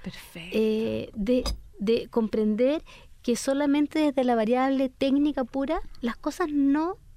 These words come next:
Speaker 2: resultan.
Speaker 1: No resultan.
Speaker 2: O sea, cuando uno
Speaker 1: Mm.
Speaker 2: le pone fuerza, fuerza, fuerza a lo técnico, lo técnico, lo técnico, que en nuestro, en mi disciplina es sumamente importante.
Speaker 1: Sin duda.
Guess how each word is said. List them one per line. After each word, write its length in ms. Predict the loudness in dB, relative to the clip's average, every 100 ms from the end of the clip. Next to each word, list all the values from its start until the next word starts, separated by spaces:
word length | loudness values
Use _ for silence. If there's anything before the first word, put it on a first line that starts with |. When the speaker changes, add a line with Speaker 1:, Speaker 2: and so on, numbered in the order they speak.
| -20 -6
Speaker 2:
resultan. 680 | -2 -2 0 -4 -4 -10 -8 -6
Speaker 1:
No 140 | -6
resultan. 420 | -8 -12 -12 -12 -14 -18 -4
Speaker 2:
O 40 |
sea, 120 | 0
cuando 220 | 2 4
uno 140 | 4 2
Speaker 1:
Mm. 40 |
Speaker 2:
le 100 | -2
pone 280 | -2 -2 -2
fuerza, 640 | -4 0 2 2 -2 -6
fuerza, 480 | -4 0 0 0 -6
fuerza 340 | -2 -2 0
a 20 | 0
lo 140 | -2
técnico, 540 | -4 -6 -2 0 0
lo 100 | -2
técnico, 480 | -2 -4 -4 -2 -2
lo 140 | -2 0
técnico, 320 | 2 2 2
que 80 | 2
en 100 | 2
nuestro, 300 | 0 -2 0
en 200 | 2 2
mi 120 | 2
disciplina 640 | 2 0 -2 0 2 0 -2
es 240 | -6 -6 -10
sumamente 500 | -4 0 2 2 0
importante. 720 | -4 -6 -2 0 0 -2 -4
Speaker 1:
Sin 180 | -2 -2
duda. 340 | -2 -8 -12